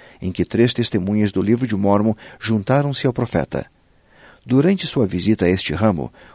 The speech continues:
o profeta testificou que foi instruído a organizar a igreja de acordo com o padrão da igreja, que foi organizada por Jesus Cristo, com doze apóstolos, setentas, élderes, dons e bênçãos,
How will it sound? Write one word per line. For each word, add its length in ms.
o 100
profeta 480
testificou 640
que 140
foi 240
instruído 600
a 120
organizar 560
a 40
igreja 420
de 100
acordo 380
com 160
o 60
padrão 360
da 80
igreja, 480
que 140
foi 160
organizada 720
por 160
Jesus 300
Cristo, 440
com 160
doze 200
apóstolos, 720
setentas, 720
élderes, 560
dons 440
e 100
bênçãos, 560